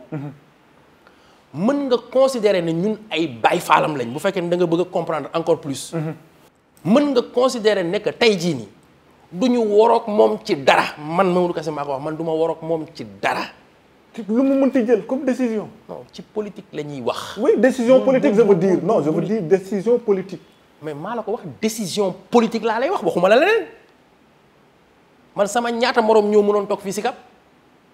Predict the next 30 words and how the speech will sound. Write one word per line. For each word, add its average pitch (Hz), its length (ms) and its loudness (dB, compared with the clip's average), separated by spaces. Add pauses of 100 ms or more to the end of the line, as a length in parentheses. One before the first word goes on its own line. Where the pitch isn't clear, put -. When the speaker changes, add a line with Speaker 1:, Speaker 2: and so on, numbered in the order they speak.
(180)
Speaker 2:
Pourquoi 247 300 2
mu 208 100 0
wóolu 214 240 6
ma, 196 80 0
man, 196 160 2 (100)
man, 196 200 0
man, 196 180 0
man 190 180 -2
jox, 185 220 -4
jox, 190 200 -2
jox, 185 160 -2
jox 185 140 -4
ma 185 60 -4
Sicap? 240 240 -6 (1500)
Sama 208 260 0
ñaata 208 320 -2
morom 196 320 0
ñoo 202 120 6
mën 208 160 2
liggéey, 320 220 -2
sama 175 180 -2
ñaata 202 220 2
morom 226 200 4
ñoo 226 100 0
ma 233 60 -2
fi 226 120 -6
jiitu, 339 320 0
soixante-dix 214 600 -2
ans 254 100 -2
durant. 339 380 -6